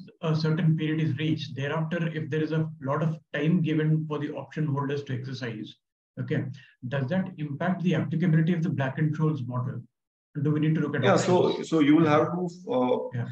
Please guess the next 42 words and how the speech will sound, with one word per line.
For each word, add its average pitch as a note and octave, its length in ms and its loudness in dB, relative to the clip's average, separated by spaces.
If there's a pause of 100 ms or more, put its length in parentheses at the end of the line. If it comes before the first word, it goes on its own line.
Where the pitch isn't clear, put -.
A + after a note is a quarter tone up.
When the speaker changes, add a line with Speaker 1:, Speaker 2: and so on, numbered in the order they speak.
(200)
Speaker 2:
see, E3 320 4
most D3 340 4
of E3+ 120 4
the E3 100 6
cases, C#3+ 340 2
what B2+ 160 2
you C#3+ 120 0
will C3+ 80 0
see B2 260 0
is C3+ 120 -8
the B2 100 -6
options, C#3 500 -2
even B2+ 240 0
if C3 80 4 (140)
after A2+ 280 -4
they B2 120 2
vest, - 480 0 (460)
the B2 100 4
employees C3+ 400 4
don't B2+ 280 2
prefer B2 280 -4
to B2+ 120 0
exercise A#2+ 380 0
them C3+ 200 -2
unless B2 320 -2
they B2 120 0
see B2+ 220 -2
a B2 40 2
liquidity A#2+ 440 -2 (160)
event B3+ 260 -2
happening, G#3+ 460 -6 (460)
uh, G#2+ 180 -2
sooner B2 260 2
than A2+ 200 4
later, G#2 280 -2 (340)
right? B2+ 200 2
Because C3+ 240 6
Speaker 1:
Mm-hmm. B2+ 120 4
Speaker 2:
if - 80 -4
you D3+ 120 6
exercise D#3+ 420 4
it, E3 160 2